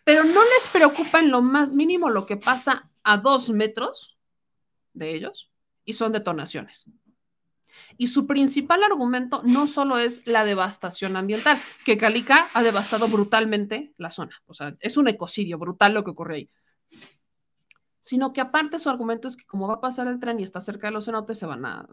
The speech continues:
se van a derrumbar. Va a haber material que va a caer hacia estas zonas. Han subido videos donde dicen, "Es que material ya cayó, que no sé qué", ok. ¿Y de las detonaciones entonces no pasa nada? O sea, yo lo que cuestiono es la hipocresía.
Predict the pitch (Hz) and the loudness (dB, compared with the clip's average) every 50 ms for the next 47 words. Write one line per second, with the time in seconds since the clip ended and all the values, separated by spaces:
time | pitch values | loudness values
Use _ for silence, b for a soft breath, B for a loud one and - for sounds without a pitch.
0 | - - - 175 165 151 151 127 - 151 - 180 180 175 185 175 180 180 180 185 | -20 -16 -10 -8 -6 -6 -6 -6 -8 -8 -6 -6 -6 -6 -4 -6 -4 -4 -4 -6
1 | 185 180 175 170 165 175 170 - 151 127 139 151 147 - 247 - - 147 - - | -6 -8 -6 -6 -6 -6 -8 -10 -10 -10 -10 -10 -10 -10 -12 -10 -12 -12 -12 -14
2 | 175 - - - - 247 269 254 - - _ _ _ _ _ _ _ _ _ _ | -20 -20 -20 -18 -16 -16 -18 -18 -20 -20 _ _ _ _ _ _ _ _ _ _
3 | _ _ _ _ _ _ _ _ _ _ _ _ _ _ _ - 226 226 220 233 | _ _ _ _ _ _ _ _ _ _ _ _ _ _ _ 0 0 0 0 -2
4 | 214 220 190 185 175 180 226 269 269 269 254 226 208 185 180 185 185 185 - - | -4 -4 -4 -4 -4 -4 -2 0 0 0 0 0 -2 -2 -4 -6 -8 -8 -8 -8
5 | 175 175 170 170 175 165 151 156 156 160 165 202 262 269 269 220 185 180 190 - | -8 -8 -8 -8 -8 -8 -8 -8 -10 -10 -8 -6 -6 -6 -6 -6 -8 -8 -8 -10
6 | 196 202 247 - 208 220 - 254 254 - _ _ _ _ _ _ _ _ _ _ | -12 -12 -12 -10 -10 -10 -10 -12 -14 -14 _ _ _ _ _ _ _ _ _ _
7 | _ _ _ _ _ _ _ _ _ - 226 214 202 202 202 196 196 196 202 190 | _ _ _ _ _ _ _ _ _ -8 -6 -4 -2 0 0 0 0 -2 -2 -4
8 | 196 202 202 202 202 - 240 247 247 240 208 202 202 214 214 208 208 208 202 208 | -4 -2 -2 -2 -2 -2 -4 -4 -2 -2 -4 -4 -2 -4 -4 -4 -4 -6 -6 -6
9 | 202 190 190 226 262 440 427 _ _ _ _ _ _ _ _ _ _ _ _ _ | -8 -8 -8 -8 -10 -12 -14 _ _ _ _ _ _ _ _ _ _ _ _ _
10 | _ _ _ _ _ _ - - 170 151 - _ _ _ _ _ _ _ _ - | _ _ _ _ _ _ -12 -12 -12 -12 -12 _ _ _ _ _ _ _ _ -2
11 | 202 254 285 320 311 233 208 214 202 233 233 226 214 202 202 185 - 139 151 - | 2 4 4 4 4 2 -2 -4 -2 0 0 0 0 -2 -4 -6 -8 -8 -10 -10
12 | - | -12